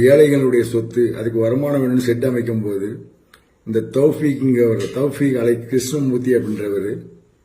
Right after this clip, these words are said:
என் மே-, என்கிட்ட வந்து தகராறு பண்றாரு. போலீஸ் உடந்தையா இருக்கு. அப்போவே நான் என்ன பண்ணேன், அவர்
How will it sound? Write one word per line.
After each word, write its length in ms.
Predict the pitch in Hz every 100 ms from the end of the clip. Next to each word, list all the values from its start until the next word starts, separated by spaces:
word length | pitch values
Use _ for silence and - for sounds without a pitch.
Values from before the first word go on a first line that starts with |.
| _ _ _ _ _ - 120
என் 160 | 123 120
மே-, 200 | 120 117 120
என்கிட்ட 320 | 135 135 123 123
வந்து 140 | 131 151 -
தகராறு 320 | 117 139 131 117
பண்றாரு. 380 | 113 110 104 127 - - - -
போலீஸ் 320 | 135 147 135 135 113
உடந்தையா 400 | 113 120 123 110 90
இருக்கு. 220 | - - - - - - - - - - - - - - - - - - 123
அப்போவே 360 | 147 170 175 175
நான் 180 | 165 147
என்ன 100 | 151 143
பண்ணேன், 340 | 143 135 156 165 143
அவர் 180 | 131